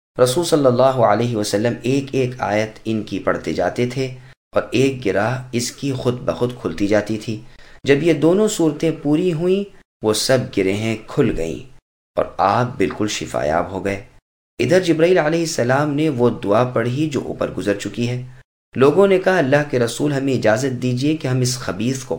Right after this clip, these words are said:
پکڑ کر قتل کر دیں۔ آپ نے فرمایا، نہیں، اللہ تعالیٰ نے تو مجھے تندرستی عطا فرمائی اور میں لوگوں میں شر و فساد پھیلانا نہیں چاہتا۔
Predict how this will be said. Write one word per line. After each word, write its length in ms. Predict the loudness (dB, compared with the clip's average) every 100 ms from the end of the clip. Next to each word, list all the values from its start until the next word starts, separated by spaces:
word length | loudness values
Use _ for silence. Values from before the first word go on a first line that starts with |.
| -4
پکڑ 280 | -2 -2 -2
کر 180 | -4 -4
قتل 240 | -4 -4 0
کر 100 | 0
دیں۔ 180 | 0 -4 -6 -20 _ _ _ _ -2
آپ 240 | 0 0
نے 60 | -6
فرمایا، 460 | -6 -4 -2 0
نہیں، 400 | -2 -4 -6 -8 -10 _ _ _ _ 0
اللہ 260 | 4 6 6
تعالیٰ 260 | 4 4 4
نے 140 | 0 -2
تو 100 | -2
مجھے 240 | 0 -2
تندرستی 520 | -4 -4 -4 -6 -6 -4
عطا 180 | -2 -2
فرمائی 480 | -2 -2 0 -2 -6 -14 -20 _ _
اور 100 | 2
میں 140 | 2
لوگوں 380 | 4 4 4 4
میں 140 | 2 0
شر 220 | 2 0
و 60 |
فساد 360 | 0 -2 -2 -2 -4
پھیلانا 340 | -4 0 0
نہیں 260 | 0 -2 -4
چاہتا۔ 380 | -8 -6 -8